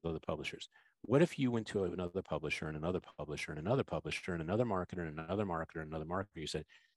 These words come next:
"Hey, I have this client. His name is Hugh Ballou. He wants to author this book, and this book is actually going to be something that will solve some real world problems. The world problems are X, Y, Z.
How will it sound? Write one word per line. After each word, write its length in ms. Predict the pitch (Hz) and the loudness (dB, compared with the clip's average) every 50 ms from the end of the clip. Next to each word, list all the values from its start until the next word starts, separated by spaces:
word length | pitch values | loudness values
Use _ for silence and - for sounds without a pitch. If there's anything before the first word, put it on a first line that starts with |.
| _ - | _ 8
"Hey, 300 | 143 117 85 76 73 - - - | 8 10 10 8 4 0 0 2
I 100 | 98 104 | 4 6
have 140 | 131 151 | 6 6
this 140 | 143 131 - | 4 2 0
client. 420 | - - - 104 92 78 71 - - _ _ _ _ _ | -2 -4 -2 0 0 0 -2 -4 -10 _ _ _ _ _
His 80 | - - | -4 -2
name 120 | 87 87 | -2 -2
is 100 | 82 - | -2 -2
Hugh 160 | - - 135 | 2 2 4
Ballou. 320 | 139 143 104 82 69 71 - _ _ _ _ _ _ _ _ _ _ _ _ _ | 4 4 2 2 -2 -4 -12 _ _ _ _ _ _ _ _ _ _ _ _ _
He 80 | - 101 | -2 0
wants 220 | 110 127 143 - | 2 2 2 2
to 80 | - - | 0 4
author 360 | - - 104 104 101 - - | 6 8 8 8 6 4 0
this 180 | 90 87 - - | -2 -2 -2 -2
book, 300 | - _ 85 71 69 - - | -4 _ 0 0 0 -2 -6
and 100 | - 82 | -6 -6
this 140 | 82 - - - _ _ _ | -6 -6 -8 -12 _ _ _
book 160 | 117 - - | -4 -2 0
is 120 | 107 - | 0 2
actually 400 | 92 85 85 - - - 87 82 | 2 2 2 2 0 -2 -2 -2
going 240 | 80 82 82 82 80 | -2 -2 -4 -4 -6
to 120 | - - 76 | -6 -8 -4
be 380 | - 80 78 80 80 78 73 - _ _ _ _ _ | 0 0 0 2 0 -2 -6 -10 _ _ _ _ _
something 480 | - - - - - 113 113 - 127 | -4 -4 -4 0 0 0 0 0 -4
that 100 | 107 87 | -4 -4
will 80 | 87 87 | -4 -4
solve 280 | - - 104 90 87 - | 0 2 4 4 2 2
some 200 | - 82 78 78 | -2 -4 -4 -2
real 200 | 87 87 87 87 | 0 0 0 0
world 240 | 87 82 80 80 | -2 -2 -4 -6
problems. 520 | - - 80 71 69 - - 67 69 69 - | -2 0 0 0 0 0 -4 -10 -12 -12 -10
The 120 | - 78 - | -10 -10 -8
world 220 | - 82 73 76 - | -6 -6 -6 -6 -4
problems 300 | - 80 76 76 76 78 | -2 -2 -2 0 -2 -4
are 120 | 71 76 | -4 -2
X, 260 | 85 82 82 - - | -2 -2 -4 -4 -2
Y, 240 | - 78 78 78 78 76 | -2 0 0 0 0 -2
Z. 340 | - - 76 69 67 - | 0 2 2 0 0 -2